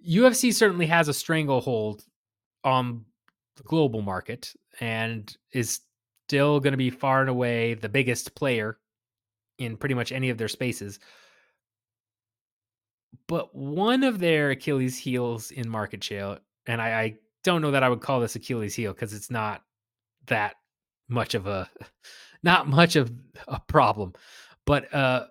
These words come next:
an opening to take away or erode part of the U F C's market share is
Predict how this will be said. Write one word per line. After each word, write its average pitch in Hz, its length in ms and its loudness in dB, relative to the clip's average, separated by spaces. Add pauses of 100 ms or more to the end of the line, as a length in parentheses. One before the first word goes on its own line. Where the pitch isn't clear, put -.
an 165 80 2
opening 135 540 4 (320)
to - 100 -6
take 185 320 -2
away 147 840 2 (840)
or 139 240 -2
erode 127 720 0
part 135 320 -2
of 113 80 -12
the 117 120 -6
U 120 140 -2
F 107 80 -4
C's 113 240 -10
market 139 400 -2
share 90 420 -8 (460)
is 120 360 -4